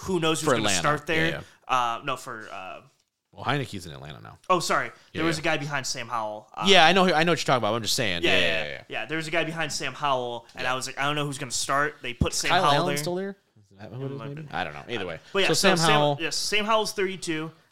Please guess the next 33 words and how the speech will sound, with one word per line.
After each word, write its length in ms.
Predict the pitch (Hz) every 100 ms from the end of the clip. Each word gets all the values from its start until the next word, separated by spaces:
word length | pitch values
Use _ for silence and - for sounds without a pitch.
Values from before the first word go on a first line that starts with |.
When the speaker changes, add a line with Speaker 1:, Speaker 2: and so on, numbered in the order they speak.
| -
Speaker 1:
Um, 420 | 131 131 120 117 -
I 100 | 139
put 220 | 180 151
him, 360 | 151 143 139 135
and 140 | 131
then, 220 | 131 123 120
so 200 | - 127
thirty-one's 560 | 110 160 156 156 156 151
Anthony 320 | 139 135 147
Richardson, 640 | 131 135 139 - 135 131 135 _
thirty 300 | - 139 139
C 220 | 135 - 127
J 160 | 123
Stroud, 480 | 120 131 127 123 127 -
twenty-nine's 440 | - 139 135 127
Bryce 300 | - 131 120
Young, 300 | 131 123 127 - _
and 80 | 113
then 80 | 107
twenty-eight's 480 | - 143 139 127 -
Jordan 300 | 123 110 101
Love. 320 | 95 - - _ _ -
Speaker 2:
I 40 | 202
think 120 | 285
that's 160 | 311 -
fair, 360 | - 113 139
right? 380 | 151 135 139 -
Looking 440 | 151 160 165 160 147
at 200 | 143 -
Speaker 1:
I 60 | 156
literally 520 | 180 185 190 202 196
went 320 | 170 160 160 -
to, 360 | 160 143 139